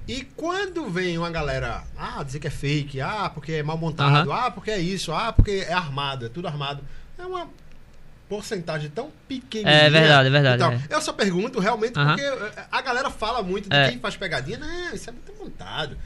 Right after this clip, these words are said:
Speaker 1: isso é montado,
Speaker 2: É, eu
Speaker 1: isso
Speaker 2: pa-,
Speaker 1: aí"
Speaker 2: eu parei de brigar com isso, velho, porque eu dizia, "Porra, aí, o cara quer fazer na, na, na moral e
Speaker 1: Tem outro lá,
Speaker 2: e aí,
Speaker 1: prostituindo
Speaker 2: é,
Speaker 1: no mercado.
Speaker 2: <laughs> e aí, e aí acaba queimando, não sei o quê", velho, tipo, eu parei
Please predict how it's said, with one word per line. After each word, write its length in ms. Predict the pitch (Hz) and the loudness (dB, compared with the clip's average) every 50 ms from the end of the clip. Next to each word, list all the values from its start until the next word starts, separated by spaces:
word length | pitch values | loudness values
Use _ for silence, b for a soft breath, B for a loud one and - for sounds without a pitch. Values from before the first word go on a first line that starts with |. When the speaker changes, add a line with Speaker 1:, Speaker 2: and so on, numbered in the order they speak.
| b b b b | b b b b
Speaker 1:
isso 140 | 233 - 392 | -10 -8 -8
é 40 | |
montado, 500 | 359 359 370 214 165 - 123 120 139 190 - | -8 -8 -8 -8 -8 -6 -4 -2 4 8 10
Speaker 2:
É, 120 | 320 311 285 | 12 12 12
eu 20 | |
Speaker 1:
isso 60 | 220 - | 12 10
Speaker 2:
pa-, 100 | 269 262 | 8 8
Speaker 1:
aí" 120 | - 220 | 10 10
Speaker 2:
eu 80 | 214 - | 8 8
parei 260 | - - 247 220 220 | 10 10 10 12 10
de 80 | 190 220 | 8 8
brigar 320 | 185 - 220 175 185 180 - | 6 4 6 8 8 8 8
com 120 | - 175 | 6 2
isso, 220 | 151 - - 139 | 0 0 0 2
velho, 160 | 135 131 127 127 | 2 2 2 2
porque 120 | - 156 | 0 0
eu 40 | 143 | 0
dizia, 160 | 135 147 147 | 0 -2 -4
"Porra, 380 | - - 233 240 226 233 233 233 | -4 -4 -4 -4 -4 -2 -2 0
aí, 180 | 226 214 185 b b b b b b b b - | 0 -2 -4 b b b b b b b b -6
o 20 | |
cara 180 | - 208 208 214 | -2 0 0 2
quer 120 | - 220 | 2 2
fazer 280 | - - 196 180 202 208 | 2 2 2 2 4 4
na, 200 | 202 202 202 131 | 4 4 4 4
na, 300 | 180 196 196 185 175 120 | 6 4 4 4 2 0
na 180 | 120 139 185 190 | -2 -2 -2 0
moral 560 | 190 185 156 185 208 202 196 190 190 185 b b b b b - | 2 4 6 8 8 10 8 8 6 2 b b b b b -6
e 640 | - 175 175 190 190 180 170 160 160 156 143 113 - - - - - - | -2 -2 0 0 0 0 0 0 -2 -2 -4 -6 -8 -12 -18 -18 -8 -2
Speaker 1:
Tem 140 | 190 196 190 | 0 2 2
outro 200 | 185 196 196 185 | 2 2 0 0
lá, 320 | 165 165 170 175 165 151 127 | 0 0 2 2 2 2 6
Speaker 2:
e 60 | 175 190 | 8 10
aí, 220 | 196 196 190 202 | 12 12 12 10
Speaker 1:
prostituindo 280 | 214 208 180 185 202 214 | 8 8 10 12 12 12
Speaker 2:
é, 220 | 233 240 226 220 214 | 12 12 12 12 12
Speaker 1:
no 60 | 202 | 12
mercado. 540 | 196 190 - - 170 170 170 175 160 170 165 - | 12 12 10 8 8 8 8 8 6 4 2 2
Speaker 2:
<laughs> 40 | - 254 | 4 6
e 60 | 233 208 | 10 12
aí, 220 | 214 214 196 196 | 12 12 12 12
e 40 | 208 | 12
aí 280 | 208 196 214 214 214 | 12 10 10 10 10
acaba 440 | 214 208 208 - 214 196 190 202 196 | 10 10 10 10 8 8 8 8 6
queimando, 580 | 196 - 226 220 220 202 208 214 214 214 214 208 | 6 6 6 6 6 6 4 4 4 4 2 0
não 100 | 196 185 | -2 -2
sei 160 | - - 240 | 0 2 2
o 40 | 226 | 4
quê", 180 | - 262 302 | 6 4 6
velho, 240 | 294 339 339 311 294 | 8 8 8 8 8
tipo, 240 | - - 262 - 262 | 6 4 2 2 2
eu 60 | 233 | 2
parei 480 | - - 302 294 262 247 247 254 208 | 6 8 8 10 10 10 8 8 6